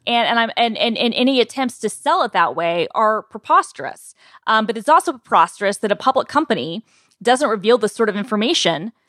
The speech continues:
that it's collecting, especially when, you know, it, they are responsible for so much advertising. I mean, at this point, the biggest, um, online advertisements,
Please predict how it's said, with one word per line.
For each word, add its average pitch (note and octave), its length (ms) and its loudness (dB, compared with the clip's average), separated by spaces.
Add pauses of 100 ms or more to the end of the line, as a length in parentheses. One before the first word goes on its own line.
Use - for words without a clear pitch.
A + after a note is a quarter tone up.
(120)
that F#3+ 100 -2
it's - 160 -4
collecting, B3+ 420 2
especially C4 440 -2
when, G3+ 400 -2 (120)
you A#3 80 -10
know, G3 300 0 (640)
it, A#3 140 0
they A#3+ 100 0
are B3 140 2
responsible A3+ 400 -2
for G3+ 80 -8
so - 120 -4
much G3+ 320 2 (120)
advertising. A3+ 560 0 (120)
I - 60 2
mean, G#3+ 160 0
at G#3 80 -2
this - 160 -12
point, A3 280 2
the G3 60 -6
biggest, D#4 300 -2 (140)
um, G3+ 240 0
online A#3 320 0
advertisements, F3 960 -2